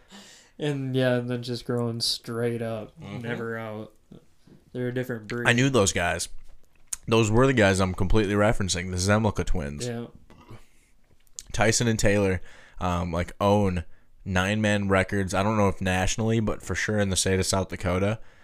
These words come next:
Speaker 2: They played for this high school. I know I'm blowing up names, but, um, played for the school in Waverly. The back of their fucking sweatshirt when I was reading it in high, in college my freshman year,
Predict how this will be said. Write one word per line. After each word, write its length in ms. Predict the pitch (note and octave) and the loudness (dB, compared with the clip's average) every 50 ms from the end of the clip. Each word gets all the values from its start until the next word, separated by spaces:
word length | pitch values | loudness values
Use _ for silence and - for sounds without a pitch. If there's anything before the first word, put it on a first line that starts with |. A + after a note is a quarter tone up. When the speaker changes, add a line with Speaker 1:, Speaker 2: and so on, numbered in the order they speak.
| - - - | -16 -6 -4
Speaker 2:
They 100 | G2+ G2+ | 2 4
played 320 | - A2 A2 G#2+ G#2 G2 | 6 6 6 6 2 0
for 140 | - A2 G2+ | 0 -2 0
this 200 | G2 F#2+ F#2 - | 0 0 -2 -2
high 160 | - F#2 F#2 | -2 0 0
school. 280 | F#2+ - - - G2 F#2 | -2 -2 -2 -2 -2 0
I 120 | E2+ F2 | 0 -2
know 140 | F2 E2 D#2+ | -2 -4 -4
I'm 120 | F2 F2+ F2 | -4 -4 -4
blowing 280 | E2+ F2 F2+ F2+ F2 | -4 -4 -2 -2 -4
up 80 | E2 - | -6 -6
names, 360 | F2 F2+ F2+ F2+ F2+ F2+ - | -4 -4 -4 -4 -4 -6 -6
but, 280 | - E2 E2+ D#2 - - - - - - - - | -4 -4 -4 -4 -4 -8 -14 -20 -20 -20 -14 -8
um, 360 | F#2+ F#2+ F2+ D#2+ C2+ B1 A#1+ - - - - - | -6 -6 -4 -6 -6 -10 -12 -14 -14 -14 -10 -2
played 260 | - - A2+ G#2+ G#2 - | 2 4 4 4 2 2
for 120 | - G#2+ | 0 0
the 80 | G2+ G2 | 2 2
school 340 | - - - A2 G#2+ G2+ | 0 0 0 0 0 0
in 60 | F#2+ F2 | 0 2
Waverly. 520 | F#2+ F#2+ G2 F#2+ G2 F#2+ F2 F2 F2 E2+ - - - - - _ _ - - - | 2 2 2 2 0 -2 -2 -2 -4 -6 -10 -16 -20 -20 -20 _ _ -20 -20 -14
The 160 | - A2 A2 F2 | -4 -2 0 4
back 320 | G2+ G2+ F#2+ A#2 A#2 - | 4 4 4 4 4 4
of 60 | B2 | 4
their 120 | A2 A2 G#2 | 4 4 4
fucking 400 | - - G#2+ G#2 - - G#2 F#2+ | 4 2 2 2 2 0 2 2
sweatshirt 640 | - - F#2+ F2+ F2+ F2 - - G#2+ G#2 G#2 - | 2 2 4 2 0 0 0 0 0 0 -2 -2
when 120 | - G#2+ F#2 | -2 0 0
I 60 | F2+ | 2
was 100 | F2+ E2+ | 2 0
reading 280 | E2 E2+ F2 F2+ F#2 F#2 | 0 0 0 0 0 -2
it 140 | G2 F#2 E2 | -2 -2 -2
in 80 | G2 | -4
high, 160 | F#2 F#2+ F#2+ F2 | -2 0 -2 -2
in 280 | - F#2 F2 E2+ F2 - | -2 -2 -4 -4 -6 -4
college 400 | - - F#2 F2+ F#2+ G2 G2+ - | 2 4 6 6 6 4 2 2
my 120 | - G#2 | 0 0
freshman 340 | G2 A2 G#2 G2+ - A2+ A2 | 2 2 0 0 0 -2 -2
year, 200 | A2+ A#2 A#2+ A#2 | -2 -2 -2 -4